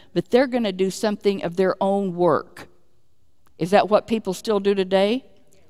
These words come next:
Work of your hands, trying to be accepted or approved by God, something you present to him. This is the first instance of man-made religion,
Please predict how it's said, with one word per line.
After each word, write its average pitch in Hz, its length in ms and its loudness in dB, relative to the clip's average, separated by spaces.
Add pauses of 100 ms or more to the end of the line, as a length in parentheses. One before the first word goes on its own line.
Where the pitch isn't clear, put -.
Work 214 300 2
of 247 140 0
your 254 180 0
hands, 180 640 -4 (180)
trying 202 340 0
to 202 100 -6
be 190 200 0
accepted 214 720 -2
or 180 140 0
approved 175 640 -2
by 165 200 2
God, 156 460 0 (220)
something 196 500 -4
you 208 260 -2
present 190 580 -6
to 170 120 -8
him. 185 440 -4 (420)
This 247 220 4
is 220 100 -2
the 208 100 2
first 220 360 0
instance 240 560 -4
of 165 180 -4
man-made 180 540 -4
religion, 156 720 -4